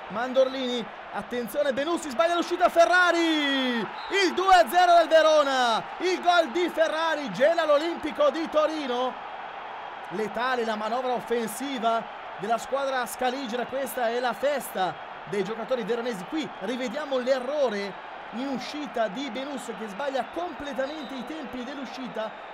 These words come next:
per Ferrari. È un gioco da ragazzi battere il portiere del Toro. Si va nella ripresa, ancora Verona, Le Piguet in area di rigore, trova la testa di Juanito Gomez,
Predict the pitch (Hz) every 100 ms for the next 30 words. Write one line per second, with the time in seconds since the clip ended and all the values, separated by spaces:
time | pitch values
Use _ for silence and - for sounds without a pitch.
0 | 220 220 - 254 254 - 254 240 208 185
1 | 180 - - 151 175 175 247 - 208 240
2 | 247 190 165 180 160 233 226 214 196 175
3 | - 294 - 247 - 233 226 202 196 151
4 | 127 - - - - - - - - -
5 | - - - 151 151 185 147 - - -
6 | 147 202 247 240 233 220 240 254 190 208
7 | 226 - - - - - - - - -
8 | _ _ 151 151 214 240 226 233 240 214
9 | 226 233 247 226 247 262 247 - - -
10 | 175 233 277 285 302 302 339 349 294 311
11 | 370 359 302 302 370 - 320 320 320 311
12 | 370 349 311 359 349 302 277 240 - 220